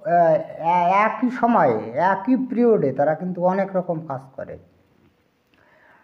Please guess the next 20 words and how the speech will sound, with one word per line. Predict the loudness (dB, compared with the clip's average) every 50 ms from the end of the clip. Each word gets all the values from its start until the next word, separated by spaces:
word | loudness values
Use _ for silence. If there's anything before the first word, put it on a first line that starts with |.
| _ -8 -4
ডাল | 0 0 2 2
কামড়া | 2 2 2 2 2 2 0
সম্পর্কে | 0 0 0 -2 -2 0 2 2 2 2 2 0 2
আরও | 2 4 4 4 4 2
বিস্তারিত | 2 -2 -4 -6 -2 0 2 2 2 0 -2 -2 -4
তথ্য | -2 0 0 0 -2 -2 -4 -4 -4 -2 0
জানতে | 0 0 0 -2 -4 -6 -8 -4
চাইলে | -2 0 2 2 2 0 0 -4
এই | -6 -6 -8 -8 -4 -2 -2 -2 -2 -2
চ্যানেলের | -2 -2 -2 0 -2 -4 -4 -4 -6 -6 -6
একশো | -6 -6 -6 -8 -8 -12 -12 -10 -8 -8 -8 -8 -8
ছিয়াত্তর | -6 -6 -8 -8 -12 -14 -14 -12
নং | -10 -10 -10 -10 -10
ভিডিওটি | -12 -12 -14 -14 -14 -14 -16 -14 -14 -14 -14 -14
দেখতে | -14 -18 -18 -20 -20 -20 -12 -6
পারেন। | -4 -4 -4 -4 -8 -14 -18 -20 -20 -20 _ _ _ _ _ _ _ _ _ _ _ _ _ _ _ _ _ _ -8 -4
নাম্বার | -4 -2 0 0 0 0 0
three | -2 -2 -2 0 2
remedy | 2 2 2 0 0 0 2 2
রয়েছে | 2 2 0 0 -2 -4 -4 -6